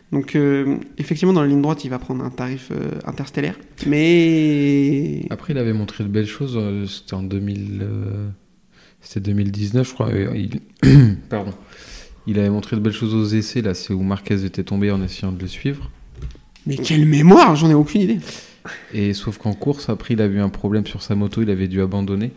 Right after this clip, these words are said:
Speaker 2: Donc, il a jamais pu trop performer. Fait, il a jamais fait une course dessus, je crois, en fait, en moto G P. Et donc, à voir après, euh,
Speaker 1: Hmm.
Speaker 2: mais bon,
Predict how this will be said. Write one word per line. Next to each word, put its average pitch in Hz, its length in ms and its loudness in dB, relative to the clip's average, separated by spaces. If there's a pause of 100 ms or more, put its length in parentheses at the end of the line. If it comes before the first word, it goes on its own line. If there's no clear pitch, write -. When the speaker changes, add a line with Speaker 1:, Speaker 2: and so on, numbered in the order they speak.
(240)
Speaker 2:
Donc, 101 280 -12
il 101 100 -4
a 98 60 -2
jamais 104 260 -2
pu 107 320 -12
trop 110 200 -6
performer. 104 540 -8
Fait, 107 140 -8
il 104 60 0
a 107 40 2
jamais 113 220 -2
fait - 180 -6
une 107 120 0
course 113 280 -10
dessus, 104 280 -8
je - 80 -14
crois, 92 180 -14 (240)
en 98 40 -14
fait, - 240 -10
en 98 40 -4
moto 98 260 -6
G 95 140 -6
P. 113 160 -8 (1300)
Et 98 180 -2
donc, 101 220 -2
à 104 80 0
voir 104 260 0
après, 98 300 -6
euh, 87 360 -6 (640)
Speaker 1:
Hmm. 71 140 -2
Speaker 2:
mais 95 140 0
bon, 95 200 -4